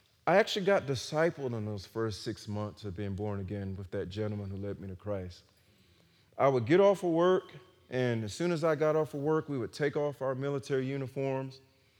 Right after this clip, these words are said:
and we would pray all evening. We would worship all evening. We would read the word, we would fellowship, we would have a little juice and just drink and just, it was just every single day this. And this is what we do. We would say,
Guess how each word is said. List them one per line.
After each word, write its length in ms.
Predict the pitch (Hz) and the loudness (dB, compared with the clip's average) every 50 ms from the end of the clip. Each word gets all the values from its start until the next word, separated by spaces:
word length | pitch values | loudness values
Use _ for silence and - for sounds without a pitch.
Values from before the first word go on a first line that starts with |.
| _ _ _ _ _ _ _ - | _ _ _ _ _ _ _ -4
and 220 | 135 127 120 117 | -2 -2 0 0
we 100 | 117 143 | -2 -2
would 140 | 143 117 - | -4 -4 -6
pray 340 | - - - 147 147 143 127 | -10 -4 0 2 4 4 4
all 260 | 120 127 127 131 - | 4 2 2 0 -2
evening. 440 | 110 120 117 104 101 95 92 92 87 85 _ _ _ _ _ _ _ _ _ _ _ _ _ _ _ _ _ _ _ - | -2 -4 -4 -4 -4 -4 -6 -8 -10 -12 _ _ _ _ _ _ _ _ _ _ _ _ _ _ _ _ _ _ _ -4
We 140 | 127 135 135 | 0 2 2
would 160 | 123 113 - | 2 2 -2
worship 500 | - 101 113 123 131 117 - - 104 - | -4 -2 2 2 2 2 0 -4 -6 -4
all 240 | - 110 117 120 - - | -2 -2 0 -2 -2 -2
evening. 420 | 127 123 117 104 101 95 90 85 87 _ - _ _ _ _ _ _ _ _ _ - | -2 -2 -2 -2 -2 -4 -4 -6 -8 _ -20 _ _ _ _ _ _ _ _ _ -4
We 160 | - 131 147 143 | 0 2 2 4
would 320 | 127 123 113 107 90 - - - - - _ - - | 4 4 4 4 2 -2 -14 -20 -20 -20 _ -6 0
read 260 | 123 147 151 151 - | 2 4 4 4 2
the 60 | 135 | -2
word, 340 | 113 120 139 139 139 127 117 | 0 4 4 4 4 4 2
we 80 | 123 117 | -2 -4
would 140 | 107 - | -4 -6
fellowship, 760 | - - - 143 147 151 139 131 - - 147 127 113 98 - | -8 -4 2 2 4 4 4 2 0 0 0 0 0 0 -2
we 80 | 127 123 | -4 -2
would 160 | 113 110 95 92 - - 110 | -2 -2 -4 -6 -12 -10 -4
have 220 | 123 139 143 131 | 0 0 0 0
a 20 | |
little 200 | 135 143 131 123 | -2 -4 -4 -6
juice 500 | 110 95 92 101 127 135 135 139 123 - | -6 -6 -4 -2 -2 0 0 -2 -2 -4
and 140 | 110 95 92 | -6 -8 -8
just 200 | - 120 107 92 | -8 -10 -12 -10
drink 320 | - - 131 135 139 135 131 | -6 -4 -2 0 0 -2 -2
and 80 | 120 | -4
just, 220 | 101 131 120 - - - - - - - - - _ _ _ - | -6 -6 -8 -8 -12 -20 -20 -20 -20 -20 -20 -20 _ _ _ 0
it 60 | 151 | 2
was 120 | 160 180 | 2 2
just 240 | 127 143 135 - - - - - - - | 2 0 -2 -2 -4 -10 -18 -10 2 6
every 360 | 143 160 185 180 170 180 170 | 8 8 8 8 6 4 0
single 320 | - - 180 165 156 151 143 | 2 0 -2 0 0 0 2
day 200 | 127 147 147 139 | 4 4 4 6
this. 320 | 123 131 117 110 101 - | 4 4 2 2 0 -4
And 140 | - 127 151 | -6 -4 -4
this 120 | 180 165 | -4 -4
is 40 | - | -2
what 120 | 160 143 | -4 -2
we 120 | 135 135 131 | -2 -2 -2
do. 160 | 117 123 113 | -2 -2 -2
We 100 | 120 143 | -2 -2
would 120 | 143 120 | -6 -4
say, 300 | - - 120 120 110 101 | -2 0 0 0 0 -2